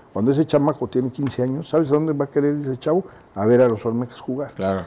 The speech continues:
Speaker 1: Y de ahí sacas a buenos jugadores y
Speaker 2: Sí,
Speaker 1: los
Speaker 2: sí, sí,
Speaker 1: reclutas
Speaker 2: sí.
Speaker 1: y te refuerzas de dos o tres jugadores de, de, de liga mayor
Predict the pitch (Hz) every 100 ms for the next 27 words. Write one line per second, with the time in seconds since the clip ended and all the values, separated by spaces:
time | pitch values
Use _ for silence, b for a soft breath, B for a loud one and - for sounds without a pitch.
0 | - 139 151 156 170 180 175 160 151 135
1 | 139 170 - 139 127 147 196 113 - -
2 | _ _ - 104 113 107 123 190 196 175
3 | - - - 202 - 185 190 165 151 147
4 | 147 110 117 123 143 127 127 151 147 131
5 | 131 143 b b b 95 104 107 104 107
6 | 104 98 101 113 123 139 160 156 151